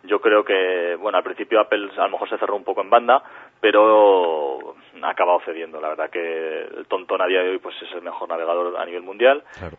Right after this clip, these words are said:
Speaker 1: y, bueno, es necesario tenerlo si, si se quiere tener. No se saben precios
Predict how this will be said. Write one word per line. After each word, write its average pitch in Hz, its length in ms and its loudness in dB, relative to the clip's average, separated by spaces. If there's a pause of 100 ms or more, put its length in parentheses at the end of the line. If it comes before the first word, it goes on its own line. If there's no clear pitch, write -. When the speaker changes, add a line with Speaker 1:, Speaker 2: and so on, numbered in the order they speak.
(140)
Speaker 1:
y, 104 120 -8
bueno, 87 200 -6
es 85 80 -14
necesario 82 340 -12
tenerlo 78 380 -12
si, - 140 -16
si 78 500 -16
se 87 80 -14
quiere 78 180 -12
tener. 76 220 -14 (280)
No 107 80 -4
se 101 80 -4
saben 92 220 4
precios 160 420 6